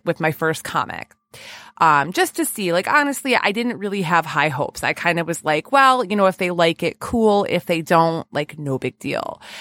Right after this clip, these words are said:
And, you know, so I got my first rejection letter,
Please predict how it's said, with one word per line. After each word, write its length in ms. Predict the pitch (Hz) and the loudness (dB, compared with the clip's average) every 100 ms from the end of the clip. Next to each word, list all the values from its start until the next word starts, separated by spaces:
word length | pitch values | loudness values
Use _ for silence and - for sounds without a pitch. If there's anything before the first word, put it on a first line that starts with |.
| - - - _ | -16 -18 -20 _
And, 680 | 175 175 165 160 165 156 - _ _ - | -2 2 2 0 -4 -8 -12 _ _ -6
you 120 | 208 | 0
know, 140 | 190 | 0
so 140 | 196 254 | 2 2
I 40 | |
got 160 | 262 311 | 4 4
my 120 | 311 | 2
first 320 | 302 226 - | 2 0 0
rejection 480 | 226 180 - - 170 | -4 -4 -6 -6 -6
letter, 500 | 160 143 151 151 165 | -2 -2 -2 -2 -4